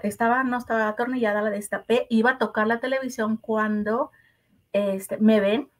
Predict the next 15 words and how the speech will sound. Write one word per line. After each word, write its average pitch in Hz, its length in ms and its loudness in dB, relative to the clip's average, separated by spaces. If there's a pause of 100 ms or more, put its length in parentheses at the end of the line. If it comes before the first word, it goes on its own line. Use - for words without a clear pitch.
(200)
en 196 200 -4
la 196 120 -4
casa 196 280 2
y 233 40 4
me 208 140 0
quitan 214 380 0
porque 196 240 -2
era 180 180 -4
muy 196 220 -4
peligroso, 208 520 -2
había 180 220 -4
fuentes 214 400 -10
ahí 185 160 -8
de 202 80 -6
energía, 180 540 -6